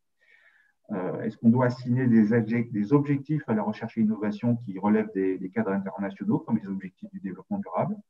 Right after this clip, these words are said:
Alors, effectivement, c'est une voie, hein, et on est, euh, assez nombreux à,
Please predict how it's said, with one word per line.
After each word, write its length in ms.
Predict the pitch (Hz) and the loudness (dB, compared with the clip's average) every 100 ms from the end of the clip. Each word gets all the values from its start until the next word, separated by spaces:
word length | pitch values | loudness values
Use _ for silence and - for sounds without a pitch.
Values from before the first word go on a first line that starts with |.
| _ _ - | _ _ -14
Alors, 140 | - | -14
effectivement, 420 | - - - 135 | -10 -10 -6 -6
c'est 200 | 170 - | -6 -4
une 120 | 107 104 | 0 0
voie, 340 | 90 92 - | 0 -4 -4
hein, 100 | 101 | -8
et 240 | 110 92 92 | -6 -4 -4
on 220 | 87 92 | -6 -2
est, 180 | 95 110 | 2 2
euh, 80 | - | 2
assez 260 | - - 104 | -6 -6 -4
nombreux 360 | 98 95 113 | -2 0 0
à, 180 | 104 - | 0 -4